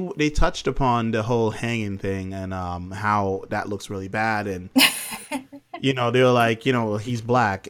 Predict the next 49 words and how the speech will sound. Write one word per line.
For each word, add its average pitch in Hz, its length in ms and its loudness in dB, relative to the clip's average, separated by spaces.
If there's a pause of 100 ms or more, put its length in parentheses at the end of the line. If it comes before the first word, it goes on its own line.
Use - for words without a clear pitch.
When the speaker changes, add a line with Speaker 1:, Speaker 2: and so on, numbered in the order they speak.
Speaker 1:
and 101 540 -2 (180)
come 120 160 -2
on, 85 320 -6
you're, 107 300 -2 (300)
you 123 140 -2
know, 95 320 -4 (340)
you're 113 140 0
white, 107 440 0
and 101 140 -2
you're, 98 280 -2
like, 90 320 -6
hanging 113 320 -2
a 95 40 -4
black 113 280 0
dude." 123 200 0 (140)
Like, 110 180 -6
what, 113 140 2
Speaker 2:
<laughs> 220 40 4
He's - 180 2
like, 220 120 4
Speaker 1:
you 220 60 -4
know? 208 60 -2
Speaker 2:
"Sorry, 190 320 2
man, 185 240 0
that, 196 200 -6
that 202 140 -4
wasn't 208 280 -4
cool." 185 300 -4 (160)
<laughs> 277 260 6 (1080)
Speaker 1:
You 160 140 -6
know, 156 260 4
like, 131 400 0 (140)
Speaker 2:
But 247 160 0
Speaker 1:
he 302 80 2
Speaker 2:
he's 330 140 6
supposed 202 240 8
to 202 60 10
Speaker 1:
sounded 294 80 6
Speaker 2:
be, 233 440 2 (240)
it, 214 200 -8
it's 262 220 -2
weird. 254 280 0
He's, 196 200 0
like, 240 140 0
supposed - 380 2
to, - 100 0
I 247 60 6
don't 349 100 4
know 339 80 2